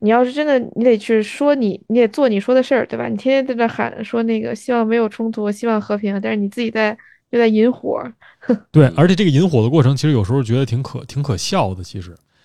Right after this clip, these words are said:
Speaker 2: 就是，其实我，我最，最，觉得这事儿呢，我最特讨厌的一件事儿，就是有时候看 A 和 B，比如说有冲突和斗争，好多人就，就拿这个 A 和 B 呢，就跟看球儿似的。比如说我一开始我，
Speaker 1: 嗯。
Speaker 2: 我发了一些我站 A 队的这个，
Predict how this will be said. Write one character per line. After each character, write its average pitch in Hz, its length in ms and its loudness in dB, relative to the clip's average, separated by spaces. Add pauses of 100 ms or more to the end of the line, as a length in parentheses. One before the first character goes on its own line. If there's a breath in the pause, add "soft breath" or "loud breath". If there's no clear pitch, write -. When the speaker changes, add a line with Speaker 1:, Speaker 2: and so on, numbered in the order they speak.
(160)
Speaker 2:
就 196 200 4
是， 151 80 -6
其 139 100 -4
实 185 100 8
我， 147 260 6
我 151 160 4
最， 190 240 4 (260)
最， 214 200 -2
觉 151 160 -2
得 208 40 6
这 208 120 4
事 180 80 6
儿 185 100 6
呢， 127 60 4
我 110 80 2
最 190 160 -2
特 - 180 0
讨 104 260 -2
厌 117 100 0
的 104 100 -2
一 104 80 -2
件 101 120 -2
事 92 60 -6
儿， 101 80 -2
就 101 100 -2
是 98 120 0 (100)
有 120 140 -10
时 104 80 -4
候 131 40 0
看 143 220 -2
A 147 140 0
和 131 120 0
B， 127 200 0
比 98 100 -8
如 98 80 -2
说 123 160 2
有 98 100 -2
冲 120 200 -10
突 113 80 -8
和 117 100 -4
斗 110 160 -2
争， 101 180 -4 (380 soft breath)
好 - 160 0
多 113 100 4
人 175 140 0
就， 165 180 2
就 156 140 -2
拿 135 160 2
这 160 80 2
个 135 100 0
A 151 120 2
和 151 100 0
B 147 200 0
呢， 107 120 0
就 110 100 -4
跟 165 200 0
看 147 280 0
球 - 220 -8
儿 123 160 2
似 123 160 4
的。 - 100 -14 (520)
比 120 100 2
如 131 60 6
说 175 80 8
我 107 180 2
一 101 60 2
开 147 160 2
始 147 100 2
我， 110 240 2
Speaker 1:
嗯。 104 40 0
Speaker 2:
我 101 60 4
发 147 200 4
了 135 80 4
一 117 60 2
些 117 120 2
我 104 180 0
站 107 200 2
A 143 160 4
队 135 180 2
的 98 160 -2
这 98 180 -2
个， 87 300 -10